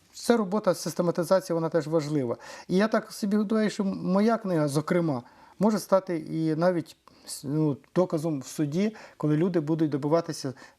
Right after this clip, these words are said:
е, сп-, пільг. Тому що, на жаль, на жаль, може статися так само, як і з афганцями, яких чиновники з скляними очима казали: «А я вас туди не посилав». І, і, е, і дехто приїжджає, так, як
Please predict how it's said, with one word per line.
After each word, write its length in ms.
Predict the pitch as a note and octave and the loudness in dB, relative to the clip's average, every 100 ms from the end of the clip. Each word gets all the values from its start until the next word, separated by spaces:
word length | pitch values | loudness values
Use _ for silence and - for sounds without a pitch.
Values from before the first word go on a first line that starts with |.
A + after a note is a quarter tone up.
| _ - | _ -16
е, 40 | C3+ | -12
сп-, 380 | A#2 - - B2 | -12 -14 -10 -2
пільг. 460 | - E3 C3+ - - | 2 2 2 -4 -2
Тому 200 | D#3+ D#3 | 0 0
що, 240 | - E3 - - _ | 0 -2 -2 -20 _
на 160 | - G3+ | 2 2
жаль, 240 | A3 A3+ F#3 - _ _ - | 4 0 -2 -10 _ _ -8
на 220 | F3+ F#3+ F#3 | 2 2 4
жаль, 220 | G3+ F3+ | 2 2
може 200 | G3 F#3 | -2 0
статися 420 | - F#3+ F#3 F3+ | 2 2 2 0
так 200 | F#3 F3 | 2 0
само, 300 | - F3+ F3+ | 0 -2 0
як 200 | E3 D#3 | 0 0
і 80 | E3 | 0
з 100 | D3+ | 0
афганцями, 560 | D#3+ F#3 F#3+ F#3 D3 C#3+ | 2 2 2 0 -2 -2
яких 300 | - D#3 - - - - - | -2 -4 -6 -20 -20 -20 0
чиновники 540 | - F#3 F#3+ F3 - | 2 4 2 0 -4
з 40 | - | -2
скляними 360 | F3+ F3+ F3 | 0 0 2
очима 300 | E3+ G3 F3 | 0 0 0
казали: 380 | E3 D#3+ E3+ D#3+ - - - | 2 4 2 0 -6 -20 0
«А 100 | F3 | 2
я 120 | G3+ | 4
вас 160 | G3 E3 | 2 0
туди 240 | F3 F3+ | 0 0
не 120 | F3 | 0
посилав». 560 | D#3+ D#3 F3 D3+ A2+ G#2 _ - - - - | -4 -2 -2 0 -2 -6 _ -20 -20 -20 -6
І, 300 | - D#3+ E3 D#3 - _ _ - | 2 4 2 0 -8 _ _ -2
і, 160 | E3+ D#3+ | 2 2
е, 280 | D#3 E3+ D3+ - | 0 -2 -4 -6
і 180 | F#3 E3+ | -2 2
дехто 440 | F#3+ F#3+ - D#3 - _ _ | 4 2 0 -4 -6 _ _
приїжджає, 520 | D3+ D#3 D3 F#3+ E3 | 0 2 4 4 4
так, 160 | C3+ - | -2 -2
як 320 | D3+ D#3 | -2 -2